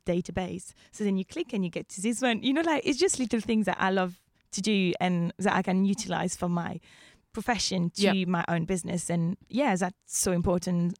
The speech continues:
Speaker 1: And I think that's the way you have to do it anyway. Um,
Speaker 2: With the YouTube, have you been involved in the production on that side of things as well?
Speaker 1: So we are doing it on our own.
Speaker 2: Yeah.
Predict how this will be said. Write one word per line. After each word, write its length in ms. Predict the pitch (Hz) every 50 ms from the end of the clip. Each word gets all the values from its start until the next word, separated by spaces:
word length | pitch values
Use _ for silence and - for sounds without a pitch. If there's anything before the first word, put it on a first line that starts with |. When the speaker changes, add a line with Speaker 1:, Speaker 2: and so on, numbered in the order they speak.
| -
Speaker 1:
And 120 | - 180 180
I 60 | 180
think 200 | - 185 180 170
that's 380 | 175 170 180 - - - - -
the 100 | 185 175
way 140 | 170 185
you 80 | 180 175
have 240 | 170 170 - - -
to 100 | - -
do 100 | 185 180
it 100 | 175 -
anyway. 440 | - 170 180 - - - - 196 - _ _ - - - _ _ _ - -
Um, 320 | - 165 160 165 165 160 _ _ _ _
Speaker 2:
With 240 | - 196 190 247 202
the 240 | 226 226 220 233 233
YouTube, 320 | - - - 233 247 240
have 120 | 247 208 208
you 100 | 196 196
been 160 | 196 185 175
involved 320 | 175 175 170 170 160 156
in 100 | 160 160
the 60 | 151 147
production 460 | - 160 143 151 - - - 180 170
on 100 | 160 156
that 140 | 156 - 147
side 200 | - 160 160 160
of 60 | 147
things 240 | - 160 156 147 143
as 120 | 147 143
well? 260 | 151 131 135 160 175 - _ _ _ _ _ _
Speaker 1:
So 380 | - - 269 262 254 254 247 -
we 440 | - 214 254 269 277 294 302 320 330 - -
are 340 | 247 254 254 254 247 240 240
doing 300 | 214 196 240 240 233 233
it 160 | 220 - - _ -
on 140 | - 220 220
our 80 | 226 226
own. 380 | 202 202 - 214 285 359 370 -
Speaker 2:
Yeah. 240 | 180 170 165 160